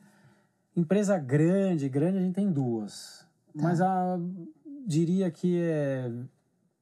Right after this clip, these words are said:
Speaker 1: menos de vinte por cento do, do, do, dos, do nosso perfil de cliente.
Speaker 2: Mas o pequeno, você já diz, acima de trinta pessoas. Não é uma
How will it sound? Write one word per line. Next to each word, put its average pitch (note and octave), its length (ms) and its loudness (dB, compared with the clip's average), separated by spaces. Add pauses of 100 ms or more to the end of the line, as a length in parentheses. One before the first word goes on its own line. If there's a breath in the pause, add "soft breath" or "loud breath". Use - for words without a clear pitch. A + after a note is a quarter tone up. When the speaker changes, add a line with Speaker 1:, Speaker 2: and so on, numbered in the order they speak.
(360)
Speaker 1:
menos D#3 380 0
de D3+ 80 0
vinte D#3 220 0
por C#3+ 160 -2
cento C3+ 380 -4
do, B2+ 340 -4
do, A#2+ 340 -6 (600)
do, C#3+ 240 -4
dos, C3 340 -6
do C3 320 -4
nosso C3 240 -2
perfil D3+ 380 -2
de E3 100 -4
cliente. C3 500 -4
Speaker 2:
Mas G3+ 200 2
o A3+ 60 0
pequeno, A3+ 420 0
você A#3 180 -2
já A3 140 0
diz, G#3 220 0
acima A3+ 380 0
de G#3 120 -2
trinta G3+ 340 0
pessoas. G3 500 -2
Não G#3 120 4
é G#3 80 4
uma G#3 180 2